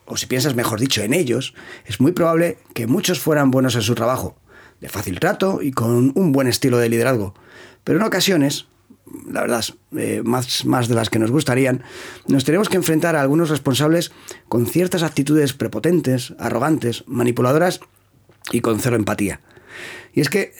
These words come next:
según un reciente estudio realizado entre las universidades de Ámsterdam y Southampton, es muy probable que si hay un narcisista en tu oficina, sea él, y no otro, el que tenga más posibilidades de conseguir una posición de poder. Antes de explicarte por qué,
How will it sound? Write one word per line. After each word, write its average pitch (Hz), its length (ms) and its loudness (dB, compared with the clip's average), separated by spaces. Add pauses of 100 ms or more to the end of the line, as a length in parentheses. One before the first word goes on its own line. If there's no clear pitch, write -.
según 120 360 2
un 143 140 4
reciente 135 320 0
estudio 160 280 2
realizado 131 440 2
entre 123 160 0
las 123 220 0
universidades 123 560 2
de 120 120 2
Ámsterdam 117 520 0
y 117 100 -4
Southampton, 120 840 0 (420)
es 117 240 -2
muy 151 260 4
probable 160 520 0 (360)
que 117 140 -4
si 110 280 -2
hay 170 100 2
un 185 140 2
narcisista 131 560 -2
en 104 100 -4
tu 190 100 0
oficina, 147 520 2 (420)
sea 135 420 -2
él, 95 200 -4 (300)
y 117 140 -2
no 185 160 4
otro, 147 420 0 (300)
el 120 140 -4
que 120 100 -2
tenga 180 260 2
más 165 240 2
posibilidades 135 640 2
de 131 80 0
conseguir 120 440 2
una 120 260 0
posición 117 420 -2
de 107 80 -4
poder. 104 360 -8 (1040)
Antes 185 280 0
de 185 60 2
explicarte 151 420 -2
por 131 160 -2
qué, 175 260 -2